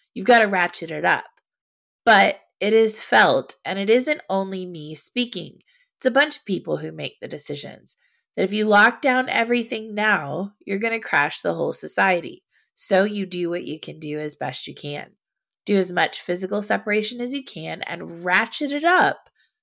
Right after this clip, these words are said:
at the places you know are at highest risk. Sounds pretty severe and draconian, especially if you're elderly. A rare brain-eating amoeba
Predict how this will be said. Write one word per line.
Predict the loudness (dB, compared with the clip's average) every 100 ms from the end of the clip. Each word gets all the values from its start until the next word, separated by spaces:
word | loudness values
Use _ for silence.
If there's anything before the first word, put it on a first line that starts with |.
| _ _ _
at | 0 0
the | -2
places | 0 0 0 -6
you | -6 -6
know | -4 -2 -2
are | 0 -2 -2
at | -4
highest | -4 -4 -4 -6 -8
risk. | -2 0 0 -6 -16 _ _ _ _ _ _ -8
Sounds | -2 0 -2 -6
pretty | -14 -4 -2 0 -2 -6 -12 -12
severe | -8 -8 -6 -2 -2 0 -2
and | -4 -6 -8 -12 -12
draconian, | -10 -8 -6 -6 -8 -12 -14 -20 _ _ _ _ -10
especially | -4 0 0 0 -2
if | 0
you're | -2 -2
elderly. | -2 -2 -2 -4 -8 -14 _ _ _ _ _ _ _ _ _ _ _ _ _ _ _ -14 -14 _
A | 2 4 2
rare | -2 0 4 6 4 4 0 -8 -10
brain-eating | 0 2 2 -4 -6 -6 -4 -4
amoeba | -4 -4 -4 0 -2 -2